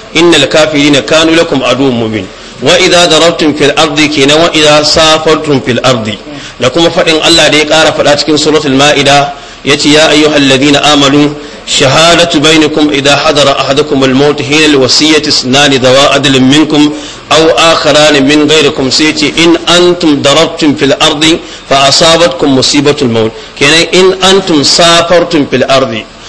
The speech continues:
idan kun yi tafiya ainihin wato doron ƙasa. Haka lokacin munasaba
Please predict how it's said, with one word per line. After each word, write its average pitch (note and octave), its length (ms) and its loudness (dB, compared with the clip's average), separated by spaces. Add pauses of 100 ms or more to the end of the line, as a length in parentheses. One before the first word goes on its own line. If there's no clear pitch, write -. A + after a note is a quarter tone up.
(140)
idan E3 320 0
kun F3+ 180 2
yi F#3 80 2
tafiya D#3 440 0
ainihin D3 340 2
wato B2+ 240 -2
doron A#2+ 320 -2
ƙasa. B2 320 -2 (480)
Haka E3+ 220 0
lokacin E3+ 420 2 (160)
munasaba D3 800 0